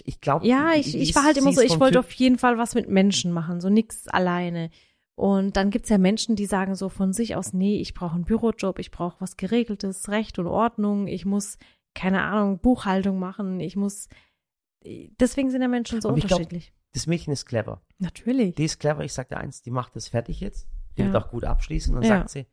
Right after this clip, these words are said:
Speaker 1: „Okay, ich hab zu hundert Prozent was in der Tasche“, und dann macht sie noch irgendwas anderes. Weil ich bin, die ist erst neunzehn, guck mal. Das heißt, wenn sie
Speaker 2: Die hat sich
Speaker 1: fertig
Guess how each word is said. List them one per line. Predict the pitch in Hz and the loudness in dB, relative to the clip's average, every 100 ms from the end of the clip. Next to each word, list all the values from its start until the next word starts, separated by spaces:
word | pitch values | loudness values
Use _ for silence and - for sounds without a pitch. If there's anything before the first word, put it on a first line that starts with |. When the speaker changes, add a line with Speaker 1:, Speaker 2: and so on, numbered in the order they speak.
| _ _ - | _ _ -8
Speaker 1:
„Okay, | 107 143 | -4 -4
ich | 143 | -4
hab | 131 | -6
zu | - 113 | -6 -2
hundert | 147 - | -2 -2
Prozent | 120 117 | -6 -6
was | 110 | -8
in | 104 | -8
der | 95 | -6
Tasche“, | 117 139 - _ _ _ _ _ _ | -6 -8 -12 _ _ _ _ _ _
und | 120 | 0
dann | 117 | 2
macht | 110 - | 0 -6
sie | 117 | -14
noch | 98 | -16
irgendwas | 101 95 | -14 -14
anderes. | 92 92 90 _ _ _ | -14 -16 -18 _ _ _
Weil | 117 | 0
ich | 117 - | 0 -2
bin, | 110 | -10
die | - | -10
ist | - | -10
erst | 101 95 | -10 -8
neunzehn, | 107 139 - 90 | -8 -8 -10 -10
guck | 123 | -6
mal. | 104 85 _ _ _ _ - | -6 -6 _ _ _ _ -4
Das | 110 | -2
heißt, | 127 139 | -2 -4
wenn | 123 | -4
sie | 107 | 0
Speaker 2:
Die | |
hat | - | 2
sich | |
Speaker 1:
fertig | 127 | 4